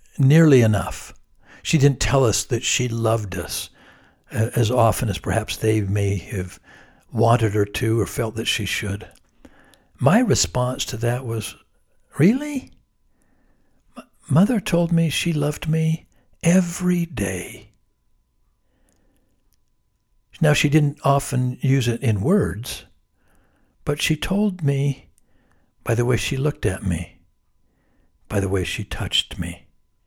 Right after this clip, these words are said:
by the way she held me as a child, how she combed my hair and helped brush my teeth, how she did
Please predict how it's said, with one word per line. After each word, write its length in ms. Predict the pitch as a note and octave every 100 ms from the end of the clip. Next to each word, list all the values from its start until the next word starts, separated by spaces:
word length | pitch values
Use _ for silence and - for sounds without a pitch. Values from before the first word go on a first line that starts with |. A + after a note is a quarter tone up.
| _ _ _ _ _ _ _ -
by 120 | G#2+
the 100 | A2+
way 140 | A2+
she 220 | - C3+
held 580 | A2 - B2 B2 B2 A2
me 400 | G2 E2 F2+ - _ _ _ _ _ _ _ _ _ _ _ _ _
as 140 | B2+ A2+
a 80 |
child, 500 | A2 - A2+ A2 A2+
how 140 | G2+ G#2+
she 180 | - A#2
combed 400 | - A#2+ A2+ G2+
my 200 | A2+ G2
hair 360 | A2 A2+ A2
and 100 | F#2+
helped 280 | A2 - -
brush 340 | G#2+ A2 -
my 140 | C3 G#2
teeth, 600 | - A#2+ A2 - - _ _ _ _ _ _ _ _ _ _ _ -
how 120 | C3
she 220 | - C3
did 340 | A#2 B2 A2+